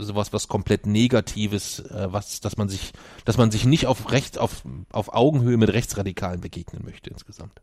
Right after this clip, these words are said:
Ja. Und deswegen hätte ich gedacht, ich fänd's eigentlich schön, wenn, ähm, die no-, wenn man die, die neue deutsche Nationalhymne, wenn man die, äh, wenn die ausgewählt werden würde und die würde dann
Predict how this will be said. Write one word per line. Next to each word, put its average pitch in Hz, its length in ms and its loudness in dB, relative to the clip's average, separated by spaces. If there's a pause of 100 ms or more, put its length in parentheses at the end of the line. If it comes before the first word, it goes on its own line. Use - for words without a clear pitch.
Ja. 101 180 -6 (560)
Und 110 200 0
deswegen 151 320 4
hätte 135 200 4
ich - 200 -2
gedacht, 151 480 2 (640)
ich - 220 0
fänd's 180 240 0
eigentlich 127 400 -4
schön, 151 560 -2 (160)
wenn, 113 640 0
ähm, 104 640 0 (260)
die 101 140 0
no-, 92 340 -2
wenn 98 180 -2
man 95 200 -2
die, 92 360 -6
die 95 220 -8
neue 117 320 -2
deutsche 107 280 -4
Nationalhymne, 107 840 -4 (520)
wenn 101 140 -2
man 101 180 2
die, 95 420 -4 (180)
äh, 92 400 -8 (760)
wenn 98 140 -4
die - 100 -6
ausgewählt 127 800 -4
werden 131 320 -4
würde 147 340 -4 (800)
und - 120 -6
die 101 140 -6
würde 113 220 0
dann 110 460 0